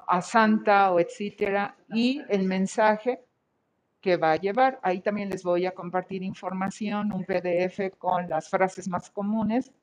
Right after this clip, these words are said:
para que de ahí ustedes se inspiren. Entonces, y esas dos clases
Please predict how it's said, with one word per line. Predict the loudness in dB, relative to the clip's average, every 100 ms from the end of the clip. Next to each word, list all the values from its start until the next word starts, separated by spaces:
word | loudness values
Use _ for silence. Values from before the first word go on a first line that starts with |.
| _ _ -6
para | -2 -2
que | -2
de | 0
ahí | 0 0
ustedes | -4 -2 -2 -4
se | -8
inspiren. | -8 -8 0 2 2 -2 -16 _ _ _ _ -8
Entonces, | -2 4 4 4 -4 -4
y | 4 10
esas | 12 10 6 4 6
dos | 8 8 6 -2 -18 _ _ _ _ _ _
clases | 4 4 6 6 6 2